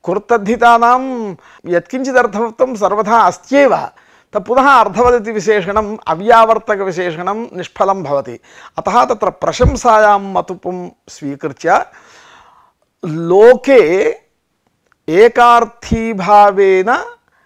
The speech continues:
लोक-, लौकिके प्रयोगे प्रसिद्धत्वम्, अर्थवत्वं, लोके प्रसिद्धार्थबोधकत्वं, लौकिकार्थवत्वं,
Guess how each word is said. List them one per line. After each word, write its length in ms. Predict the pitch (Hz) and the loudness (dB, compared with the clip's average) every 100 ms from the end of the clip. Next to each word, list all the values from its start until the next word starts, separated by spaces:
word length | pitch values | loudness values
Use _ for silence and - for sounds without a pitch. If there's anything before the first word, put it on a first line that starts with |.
| _ _ _ _ - | _ _ _ _ -12
लोक-, 760 | 165 170 196 226 240 - - | -8 0 6 8 6 2 -10
लौकिके 680 | 180 180 240 254 214 247 262 | -2 0 0 -4 -4 0 0
प्रयोगे 840 | 262 - 196 190 202 196 185 202 254 | 0 -2 -2 2 2 2 0 2 2
प्रसिद्धत्वम्, 1300 | 254 170 175 - 165 139 143 - 151 165 208 165 117 _ _ _ | 0 -6 -6 -4 -10 -8 -8 -8 -6 -4 -4 -8 -16 _ _ _
अर्थवत्वं, 720 | 165 165 - 170 147 - 160 131 _ _ _ _ _ _ | -6 -6 -4 -2 -2 -2 -6 -6 _ _ _ _ _ _
लोके 500 | 190 226 226 247 262 - - _ _ - | 2 2 6 6 6 2 -10 _ _ -4
प्रसिद्धार्थबोधकत्वं, 1500 | 190 240 233 208 226 208 254 220 175 165 165 139 - 170 147 - _ _ | -4 -4 -4 2 2 2 -2 0 0 0 -4 -6 -4 -6 -6 -14 _ _
लौकिकार्थवत्वं, 1400 | 180 220 262 269 254 233 208 - 196 175 - 170 185 | 0 0 2 -2 2 4 2 0 -2 -2 -2 -4 -4